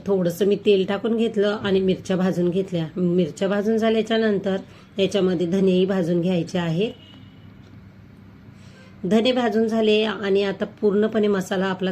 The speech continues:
तयार झालेला आहे. पाणी घालून छान अशी मिक्सरमध्ये पातळ याची पेस्ट करून वाटून घ्यायचं आहे.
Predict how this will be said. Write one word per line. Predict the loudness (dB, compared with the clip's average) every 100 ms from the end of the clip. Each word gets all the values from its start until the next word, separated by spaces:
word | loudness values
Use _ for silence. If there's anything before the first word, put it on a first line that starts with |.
| -2
तयार | -2 -2
झालेला | -2 -2 0 0
आहे. | 0 -2 -2 -4 -6 -18 -18 -2
पाणी | 2 2 2
घालून | 0 0 0 -2 -2
छान | -2 0
अशी | 0 -2
मिक्सरमध्ये | 0 0 0 -2 -2 -2 -2
पातळ | -4 -4 -2
याची | -2 0 -2
पेस्ट | 0 0 0 -4
करून | -4 0
वाटून | 2 0 -2 -2 0
घ्यायचं | 0 -4 -4
आहे. | -6 -6 -8 -14